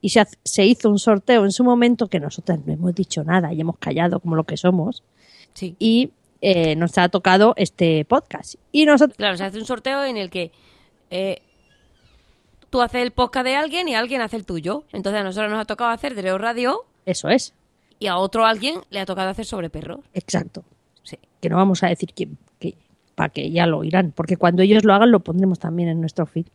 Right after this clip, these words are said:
Speaker 1: Pa-,
Speaker 2: Claro.
Speaker 1: para que lo escuchemos todos.
Speaker 2: A ver qué tal queda eso.
Speaker 1: Y de hecho va a salir también este en el feed de, del, un feed
Speaker 2: De Dreo Radio.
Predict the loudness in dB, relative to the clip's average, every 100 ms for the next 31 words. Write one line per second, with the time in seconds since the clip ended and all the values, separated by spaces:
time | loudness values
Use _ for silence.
0 | _ _ _ -20 -12 -4 -4 -4 -10 _
1 | -16 -14 -14 -12 -10 -10 -12 -16 -14 -12
2 | -8 -10 -10 -14 -8 -8 -8 -12 -10 -8
3 | -8 -8 -8 -2 4 4 6 6 6 6
4 | 6 8 8 8 8 6 4 4 2 2
5 | 2 2 4 4 2 2 2 0 -2 0
6 | 0 6 6 8 6 4 0 -4 0 2
7 | 2 0 -6 -6 -4 -2 -6 -6 -6 -6
8 | -4 -4